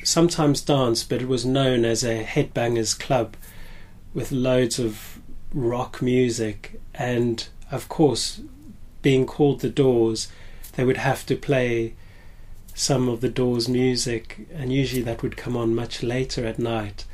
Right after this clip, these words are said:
And we'd go down there in the Beetle again and park under the Carlton Centre, which is a very tall office,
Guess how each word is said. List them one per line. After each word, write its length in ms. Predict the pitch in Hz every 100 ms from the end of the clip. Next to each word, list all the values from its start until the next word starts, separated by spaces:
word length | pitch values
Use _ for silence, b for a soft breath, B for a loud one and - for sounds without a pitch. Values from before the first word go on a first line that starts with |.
| b b b b b b b - - - -
And 160 | - 120
we'd 160 | 120 -
go 180 | 127
down 240 | 123 120 117
there 220 | 120 117
in 160 | 131 135
the 80 |
Beetle 440 | 113 135 139 - 117
again 500 | 113 123 120 113 113
and 160 | 110
park 500 | - - 127 120 - 180
under 300 | 131 120 120
the 180 | 120
Carlton 640 | 113 - 135 131 131 143 120
Centre, 580 | - 135 135 - 113 110
which 300 | 117 110 123
is 140 | 113
a 60 | 113
very 300 | 131 127 117
tall 760 | - - 139 135 131 120 117 b b b b b b b b - - - - - -
office, 840 | 143 - 127 113 - - - -